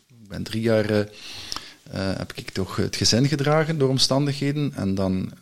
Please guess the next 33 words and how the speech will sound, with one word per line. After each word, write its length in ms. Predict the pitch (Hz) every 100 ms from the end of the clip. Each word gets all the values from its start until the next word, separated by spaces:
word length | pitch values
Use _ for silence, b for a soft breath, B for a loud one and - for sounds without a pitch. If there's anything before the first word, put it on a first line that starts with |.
| -
ehm, 180 | 92 98 92 92 _ _ _ _ _ _ _ - -
nu, 400 | 98 92 92 90
eh, 260 | 90 87 90
ja, 240 | 127 95
de, 200 | 98 92 92 - - B B B
mijn 320 | - 78 90
inkomsten 600 | 87 107 147 156 - 156
als 180 | 147 123
zelfstandige 640 | - 104 - 120 156 156 143
zijn 280 | 117 104
gelinkt 340 | 98 92 165 180
aan 80 | 120
mijn 160 | 101
beroepstitel 600 | 98 170 - 156 - 95 B B
en 120 | - 101
mijn 140 | 87
visumnummer. 640 | 160 165 175 117 98 92 B B B B
En, 280 | 107 104 95
en, 200 | 98 95
en, 140 | 95 92
en, 300 | 92 92 92
en 300 | 92 92 90 B B B B _ _ _ _
ja, 180 | 135 190
dus 160 | - -
vijfenzeventig 500 | 110 110 - 101 104
procent 320 | 104 107 107
van 160 | 101
uw 60 | 95
inkomen 480 | 110 139 165 170 165
hangt 300 | 117 120 117
aan 100 | 104
uw 60 |
beroepstitel. 640 | 95 110 175 - - 98